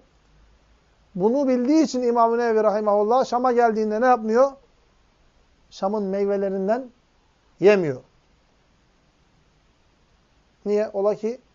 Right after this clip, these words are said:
ona gelen meyveler ne olabilir? Vakıf malı olabilir. Çok dikkat edeceğiz arkadaşlar. Yani harama, helale ve şüpheli olan şeylere çok dikkat etmemiz gerekiyor. Bu hadis muttefakun aleyh.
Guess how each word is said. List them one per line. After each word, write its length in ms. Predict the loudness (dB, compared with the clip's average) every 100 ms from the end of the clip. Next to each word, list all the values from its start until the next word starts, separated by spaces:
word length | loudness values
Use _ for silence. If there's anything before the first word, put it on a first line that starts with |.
| -12
ona 200 | -8 -4
gelen 280 | -4 -4 -6
meyveler 460 | -8 -6 -4 -4
ne 40 | -4
olabilir? 340 | -4 -4 -6
Vakıf 380 | -6 -6 -8 -8
malı 300 | -8 -8 -8 _ _ _ _ _ _ _
olabilir. 640 | -6 -4 -4 -6 -10 -14 -10
Çok 240 | -6 -6
dikkat 160 | -6 -10
edeceğiz 200 | -10 -14
arkadaşlar. 420 | -16 -16 -20 _ _ _ _ _ _ _ _ _ _ _
Yani 140 | -20 -20 -20 _ _ _
harama, 640 | -10 -6 -4 -6 -8 -12 -14
helale 360 | -12 -8 -8
ve 80 | -8
şüpheli 320 | -10 -8 -4
olan 200 | -2 -4
şeylere 400 | -6 -8 -6 -6
çok 280 | -6 -8 -8 _ _ _ _ _ -16
dikkat 340 | -12 -12 -14
etmemiz 640 | -16 -18 -16 -14 -14 -16 _ _ _ _ _ -8
gerekiyor. 480 | -6 -6 -8 -10 -12 _ _ _ _ _ _ _ _ _ _ _ _ -2
Bu 100 | 0
hadis 320 | 0 -4 -14 _ -18
muttefakun 480 | -14 -10 -10 -10 -6
aleyh. 240 | -6 -6